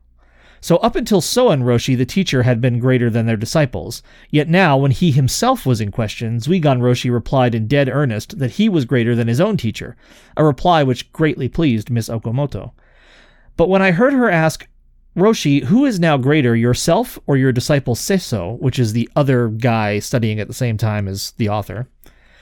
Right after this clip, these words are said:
I almost burst out laughing. At that time, Zuigan Roshi had reached the pinnacle of the Zen world, having been successively Lord Abbot of Myoshinji and of Daitokuji.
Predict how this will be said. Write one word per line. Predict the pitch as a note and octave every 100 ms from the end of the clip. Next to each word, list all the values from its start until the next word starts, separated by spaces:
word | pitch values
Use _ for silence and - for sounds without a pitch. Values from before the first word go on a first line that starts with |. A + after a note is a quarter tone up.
| _ -
I | D3
almost | D#3+ D3+ C3
burst | D3 C#3 -
out | C3+
laughing. | D3+ G3 - - - _ _ _ _ - - -
At | -
that | E4
time, | - A3+ F3
Zuigan | C#3+ G#3 G3 D#3+
Roshi | D3+ D3+ C3+
had | C3 B2
reached | D3 -
the | B2+
pinnacle | - F3+ F3 C3+ B2+
of | A2+
the | A#2
Zen | A2+ B2
world, | B2+ E3 G#2 G2+
having | - D#3+ F3 C#3
been | C3+
successively | B2+ B2+ - F3 D#3+ A#2+ B2 A#2+
Lord | C3 C3+ E3
Abbot | D3 C#3 C3
of | C3+ A2+
Myoshinji | B2 B2+ C3+ G3 G3 E3 F3+ F#3+
and | C#3+
of | A#2
Daitokuji. | B2 A#2+ G3 G#3 G#2 G2 F#2